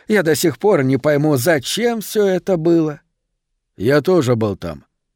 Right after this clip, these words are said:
но и мне ничего не понятно», — сказал я. Она несколько смягчилась, не сильно, но ощутимо. «Вы воевали в Эрдене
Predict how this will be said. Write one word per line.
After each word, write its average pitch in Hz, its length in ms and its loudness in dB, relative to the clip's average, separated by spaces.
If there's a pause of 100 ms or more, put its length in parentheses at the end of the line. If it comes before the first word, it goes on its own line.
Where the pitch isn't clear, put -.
(220)
но 196 200 0
и 135 100 4
мне 143 300 2
ничего 117 420 0
не 123 120 0
понятно», — 123 560 -4 (420)
сказал 98 480 -6
я. 82 240 -10 (640)
Она 180 300 0
несколько 170 540 0
смягчилась, 117 760 -4 (360)
не 165 200 0
сильно, 143 480 0 (220)
но 156 180 0
ощутимо. 127 600 -4 (600)
«Вы 196 420 2
воевали 156 760 4
в 131 120 0
Эрдене 165 580 2